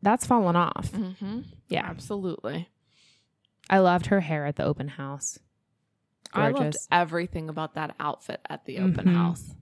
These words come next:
Speaker 1: And, and you're right. I didn't comment, but her bathing suit was super cute.
Speaker 2: Yeah.
Speaker 1: Yeah.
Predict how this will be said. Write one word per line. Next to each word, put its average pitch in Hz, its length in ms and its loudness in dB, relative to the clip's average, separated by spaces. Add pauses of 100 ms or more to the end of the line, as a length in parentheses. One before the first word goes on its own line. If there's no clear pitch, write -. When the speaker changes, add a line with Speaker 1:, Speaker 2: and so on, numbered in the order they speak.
Speaker 1:
And, - 200 0
and 175 240 2
you're 165 120 4
right. 147 240 2
I 170 120 4
didn't 165 400 -2
comment, 160 460 2
but 165 160 0
her 165 140 2
bathing 175 260 -4
suit - 180 -6
was - 120 -4
super - 240 -6
cute. - 280 -8 (160)
Speaker 2:
Yeah. 160 300 -8 (640)
Speaker 1:
Yeah. - 140 -10